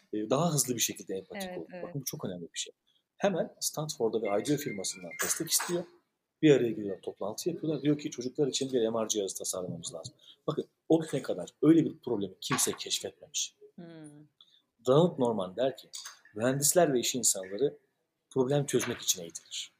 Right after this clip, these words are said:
Speaker 1: Tasarımcılar henüz ortaya çıkmayan problemleri keşfeder."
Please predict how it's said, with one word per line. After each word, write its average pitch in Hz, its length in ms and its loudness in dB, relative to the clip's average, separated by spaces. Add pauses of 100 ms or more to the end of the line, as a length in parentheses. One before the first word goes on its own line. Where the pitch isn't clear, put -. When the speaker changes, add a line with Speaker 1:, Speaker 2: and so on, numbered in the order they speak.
(340)
Speaker 1:
Tasarımcılar 113 800 -2 (640)
henüz 139 320 2 (120)
ortaya 117 340 2
çıkmayan 107 460 0 (200)
problemleri 107 480 0
keşfeder." - 440 -8